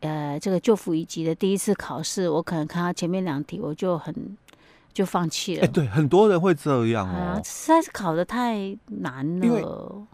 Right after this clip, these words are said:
Speaker 2: 蛮冷门法规，
Speaker 1: 嗯。
Speaker 2: 哦，那基本上应该哦，就是没什么太大的一个注意。
Speaker 1: 是啊，我的信心已经被打击到很低了，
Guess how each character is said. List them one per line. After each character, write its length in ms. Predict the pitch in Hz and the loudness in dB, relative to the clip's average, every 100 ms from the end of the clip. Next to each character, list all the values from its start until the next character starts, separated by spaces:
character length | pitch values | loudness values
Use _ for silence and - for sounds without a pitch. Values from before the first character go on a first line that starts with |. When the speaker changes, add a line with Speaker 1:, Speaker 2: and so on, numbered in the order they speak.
| _ 185 180 | _ -8 0
Speaker 2:
蛮 360 | 151 135 175 - _ | 4 4 2 -4 _
冷 220 | 160 147 | 4 4
门 200 | 113 110 | 4 0
法 240 | 123 110 82 | -2 -2 -4
规， 320 | 85 101 101 | -4 -2 -2
Speaker 1:
嗯。 280 | 180 170 156 | -4 -8 -4
Speaker 2:
哦， 200 | 117 95 - _ - | 0 0 -2 _ -2
那 100 | 151 | -2
基 240 | - 208 | 0 -2
本 240 | 175 117 | 2 2
上 240 | 113 160 131 | 4 2 2
应 160 | 143 | -2
该 200 | 139 143 | 0 0
哦， 220 | 139 127 107 | 2 2 0
就 120 | 123 | -2
是 360 | - 123 120 - - | -2 2 2 0 -2
没 260 | 120 110 | 0 2
什 160 | 135 113 | 0 -2
么 100 | 95 | -4
太 240 | - 131 | -6 -6
大 200 | 107 107 | -2 -4
的 60 | 95 | -4
一 40 | |
个 100 | 90 | -6
注 280 | 82 107 90 | -8 -6 -4
意。 140 | 90 76 | -4 -6
Speaker 1:
是 200 | - 185 | -10 -8
啊， 100 | 165 | -6
我 140 | 175 208 | -2 2
的 100 | 226 | 2
信 220 | - 247 | 4 4
心 160 | 240 | 6
已 60 | 208 | 0
经 160 | 170 180 | 0 0
被 120 | 196 | 0
打 240 | - 131 | 0 -4
击 220 | 139 165 | -6 -10
到 180 | 156 175 165 160 - | -4 2 2 0 -6
很 160 | 160 151 - | -8 -6 -4
低 200 | 165 160 | -2 -2
了， 140 | 160 | -6